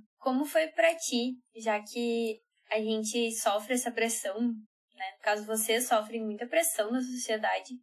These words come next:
pra escolher. Eu acho que a sociedade quer impor uma coisa que deveria ser tão natural, deveria ser algo que, cara,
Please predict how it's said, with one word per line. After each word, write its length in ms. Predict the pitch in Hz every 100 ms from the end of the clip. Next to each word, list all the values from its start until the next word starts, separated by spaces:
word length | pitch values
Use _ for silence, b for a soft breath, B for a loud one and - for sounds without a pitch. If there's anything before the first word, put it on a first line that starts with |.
| _ _ _ _ _ _
pra 200 | 240 240
escolher. 540 | 247 - 302 285 208 - _ _ _ _ _ -
Eu 120 | 208
acho 280 | 208 214 -
que 380 | 247 240 240 220
a 100 | 233
sociedade 560 | 254 247 254 220 220
quer 80 | -
impor 440 | 277 294 - 226 254
uma 220 | 285 285
coisa 340 | 277 233 240 277
que 160 | - 339 -
deveria 340 | 320 320 320
ser 140 | 330 339
tão 180 | 277 320
natural, 540 | 427 - 294 233 302
deveria 320 | 285 254 254
ser 140 | 269 277
algo 340 | 247 277 311
que, 340 | - 339 339 349 - -
cara, 420 | 523 523 277 233